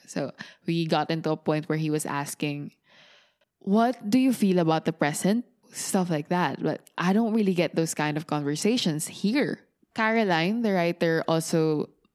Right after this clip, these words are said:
pointed out that there's this certain kind of openness that you get when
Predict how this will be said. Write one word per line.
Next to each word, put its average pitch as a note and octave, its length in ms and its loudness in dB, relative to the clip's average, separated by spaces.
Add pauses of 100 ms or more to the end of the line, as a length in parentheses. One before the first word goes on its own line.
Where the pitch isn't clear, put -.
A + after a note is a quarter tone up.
(140)
pointed E3 380 2
out D3 320 2 (320)
that D#3 480 0 (240)
there's F#3+ 240 2
this G#3+ 160 2
certain G#3 400 0
kind F3+ 380 0 (100)
of D#3+ 560 -2 (240)
openness D#3 880 0
that E3+ 180 -2
you F#3 80 2
get D#3 460 -2 (160)
when F#3 480 0